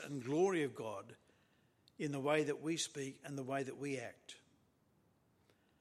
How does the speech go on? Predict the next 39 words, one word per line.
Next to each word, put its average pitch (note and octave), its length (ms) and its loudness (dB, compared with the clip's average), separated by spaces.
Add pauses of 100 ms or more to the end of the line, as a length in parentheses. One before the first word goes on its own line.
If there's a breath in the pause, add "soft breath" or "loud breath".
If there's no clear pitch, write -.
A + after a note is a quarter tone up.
(300 soft breath)
Of - 160 -20
course, D3 240 -6
we D#3 80 -4
won't D#3+ 300 -2
be G#3 120 -6
perfect F#3 520 -4
as E3+ 180 -6
we E3+ 100 -4
do F3 220 -2
that. A#2 380 -8 (1160 loud breath)
And D3 140 -4
of C#3+ 80 -4
course, F3 400 4
we D#3 120 4
will C#3+ 120 2
let D3+ 180 4
our C#3+ 160 4
guards D#3 500 2
down D3+ 440 0
and C3 200 -2
speak F#3 640 2
and C3+ 160 -6
act E3 220 4
sometimes D#3+ 800 0 (340 loud breath)
in D3+ 200 0
ways D#3+ 300 2
that D#3 160 -2
are D3 220 4
less D3+ 720 2 (640)
than D3 180 -4
we C#3+ 140 0
expect E3+ 520 -2
of C#3 80 -4
ourselves C3 560 -2
as C3 140 -6
the A#2+ 100 -12
people B2+ 320 -8
of A2+ 140 -8
God. A2+ 260 -4